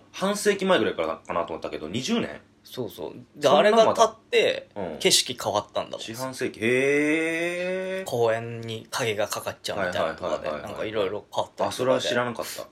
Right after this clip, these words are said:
Speaker 2: 家がね、その辺、
Speaker 1: うん。
Speaker 2: 周りなくなったりとかあったりとかで。
Speaker 1: へー。
Speaker 2: で、
Speaker 1: でも全部嫌いなんですね。
Speaker 2: そ-、そういう頃は、
Speaker 1: うん。
Speaker 2: でも、公園も結構あるから。
Speaker 1: うん。何探しに行くんですか？
Speaker 2: 何す-、
Speaker 1: 虫。
Speaker 2: まあでもそれこそ、あれでしょ。
Speaker 1: セミ？
Speaker 2: カ-、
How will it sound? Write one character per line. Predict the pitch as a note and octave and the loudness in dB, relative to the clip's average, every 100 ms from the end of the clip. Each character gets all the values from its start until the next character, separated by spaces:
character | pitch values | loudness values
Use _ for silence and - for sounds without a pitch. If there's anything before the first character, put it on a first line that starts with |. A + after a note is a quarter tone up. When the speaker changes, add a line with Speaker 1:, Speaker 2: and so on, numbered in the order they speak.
| _ _ _ - | _ _ _ -18
Speaker 2:
家 | A2+ G#2 | -6 -6
が | G2+ E2+ | -6 -6
ね、 | C3+ C3 | -4 -4
そ | G2 | -6
の | F#2 | -6
辺、 | F2 E2 | -6 -8
Speaker 1:
う | |
ん。 | F#2+ | -4
Speaker 2:
周 | G2 | -4
り | G2 F#2 | -4 -6
な | G2 | -10
く | - | -8
な | F2 | -10
っ | F2 | -10
た | E2 | -16
り | |
と | - | -16
か | - - | -16 -16
あ | |
っ | - - | -18 -20
た | - | -20
り | |
と | _ | _
か | _ - | _ -20
で。 | - | -14
Speaker 1:
へ | E2 E2+ F2 F2+ F2+ F2 - _ _ _ | -10 -10 -10 -12 -12 -12 -16 _ _ _
ー。 | |
Speaker 2:
で、 | E3+ | -2
Speaker 1:
で | |
も | G#3+ | 0
全 | |
部 | G#3 | 0
嫌 | - | -2
い | |
な | |
ん | |
で | - | -6
す | - | -4
ね。 | - | 4
Speaker 2:
そ-、 | |
そ | A3 | 4
う | |
い | A#3 | 4
う | A3+ | 2
頃 | A#3 G#3+ G#3 | 2 2 2
は、 | D4 F#3+ G#2 | 2 2 0
Speaker 1:
う | E3 | 0
ん。 | |
Speaker 2:
で | D#3 | -2
も、 | A#2 A2 A2+ _ _ _ _ _ _ _ | -2 -8 -12 _ _ _ _ _ _ _
公 | - D#3+ D#3+ | 2 4 6
園 | D#3 | 4
も | D3 C#3+ | 0 0
結 | D3 | -2
構 | - D#2+ D#2 - _ _ _ - | -2 -6 -6 -8 _ _ _ 2
あ | C3 | 4
る | A2+ | 4
か | - | -6
ら。 | G#1+ G#1 | -8 -8
Speaker 1:
う | E2 | -12
ん。 | D#2 C#2+ | -14 -8
何 | G2 | -6
探 | G2 G2 | 0 0
し | G2 | 0
に | F2 | -6
行 | - | -14
く | |
ん | - | -12
で | |
す | - - - - _ | -8 -8 -8 -16 _
か？ | - | -20
Speaker 2:
何 | - - C#4 | -20 -14 -12
す-、 | |
Speaker 1:
虫。 | D3+ | 0
Speaker 2:
ま | B3 | 4
あ | C4 | 6
で | |
も | C4+ | 4
そ | G3 | 6
れ | A#3 A#3+ | 4 4
こ | B3+ | 2
そ、 | G3 C#3 B2 - _ _ - | 2 2 0 -6 _ _ -6
あ | B2+ | -4
れ | A#2+ | -4
で | A2+ | -6
し | - | -8
ょ。 | F2 | -8
Speaker 1:
セ | - E2+ | -12 -8
ミ？ | G#2+ - _ - | -10 -12 _ -12
Speaker 2:
カ-、 | - | -6